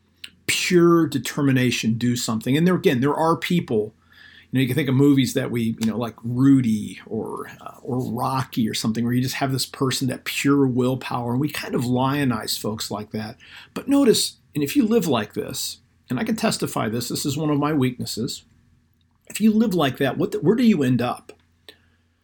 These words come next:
I can tell you, especially if you're a spiritual leader or a pastor and you're just doing this by pure willpower. It's called burnout. Or even worse, a rust out.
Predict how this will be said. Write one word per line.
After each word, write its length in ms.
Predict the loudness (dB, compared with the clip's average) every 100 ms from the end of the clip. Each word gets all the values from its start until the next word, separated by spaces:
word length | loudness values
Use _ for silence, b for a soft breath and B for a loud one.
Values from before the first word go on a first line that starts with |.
| _ _ _ _ -6
I 40 |
can 120 | -2
tell 240 | 0 0 -2
you, 140 | -4 -12 _ _
especially 380 | -8 -2 0 0
if 100 | 0
you're 100 | 0
a 40 | -2
spiritual 500 | 0 2 2 0 -2
leader 280 | 0 0
or 40 | -2
a 40 |
pastor 440 | -6 -6 -6 -4 -2
and 100 | -2
you're 80 |
just 240 | -2 -4 -2
doing 280 | 2 2 0
this 160 | -2
by 220 | -6 -8 -6
pure 540 | -4 0 2 0 -2 _
willpower. 920 | -8 -2 0 -2 -4 -10 -10 -14 -18 -20 _ _ _ _ _ _ _ _ _ _ _ _ _ _
It's 100 | -12
called 240 | -6 -6 -2
burnout. 520 | 0 0 0 -8 -20 _ _ _ _ _ _ _ _ _ _ _ _ _ 0
Or 80 | 2
even 220 | 2 2
worse, 380 | 4 4 0 -10 _ -10
a 60 |
rust 500 | -6 -4 -4 -4 -6
out. 480 | -8 -10 -16 -18 -18